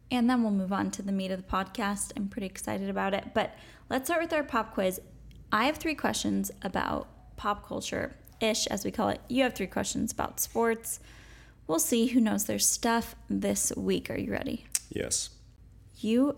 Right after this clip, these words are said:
Speaker 1: throw the first sports question at me.
Speaker 2: Which two colleges are currently competing in the College World Series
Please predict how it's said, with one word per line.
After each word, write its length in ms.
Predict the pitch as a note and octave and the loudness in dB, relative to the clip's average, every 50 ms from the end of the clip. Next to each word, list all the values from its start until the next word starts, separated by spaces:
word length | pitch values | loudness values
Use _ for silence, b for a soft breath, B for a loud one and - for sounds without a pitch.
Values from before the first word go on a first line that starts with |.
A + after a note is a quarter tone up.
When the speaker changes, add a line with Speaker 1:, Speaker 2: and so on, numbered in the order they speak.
| - - | -6 -16
Speaker 1:
throw 240 | - - A3+ A3 A3+ | -6 -2 0 0 0
the 120 | G#3 - G3 | 0 -2 -4
first 440 | - - G3+ G3+ - - - - | -2 -2 -2 -2 -4 -8 -12 -6
sports 560 | - - - - - G#3+ G#3+ A3+ A3 - - - | -4 -4 -4 -2 0 2 2 2 2 0 -6 -4
question 600 | - - - G3+ - - - - - - - - - | -2 -2 -2 -2 -2 -4 -6 -4 -4 -4 -4 -2 -2
at 120 | F#3+ - - | -2 0 0
me. 220 | - - - - - - | -2 -4 -4 -8 -12 -8
Speaker 2:
Which 560 | F#2+ F#2+ A2 C3 C#3 - - - - - - | 0 4 4 4 4 2 -4 -6 -8 -4 -2
two 280 | - - - D3+ E3+ F3 | 0 4 4 4 4 2
colleges 520 | - - C#3+ C3 B2+ A#2+ A2 A2+ G2+ F#2+ - | 0 0 4 4 4 6 6 4 4 4 2
are 100 | - F#2 | -2 -2
currently 480 | F#2 - - - B2+ C#3 D3+ - C#3+ C3+ | -2 -4 -4 -2 0 0 2 2 0 0
competing 720 | C3+ - C3 B2 - - - B2 A#2 G#2 G2 F2+ F#2 - - | 0 0 0 0 0 0 -2 0 2 2 2 0 -2 -6 -4
in 120 | - G2+ | -2 0
the 80 | F#2+ F#2 | 0 0
College 460 | - - - G2 G#2+ A#2 A2+ - - | -2 -2 -2 0 2 2 0 0 2
World 200 | A2+ G#2+ G#2+ F#2+ | 4 4 4 4
Series 560 | G2+ - - - B2 A#2 G#2+ F#2 E2+ E2 E2 | 0 -2 2 4 4 4 4 4 2 0 -2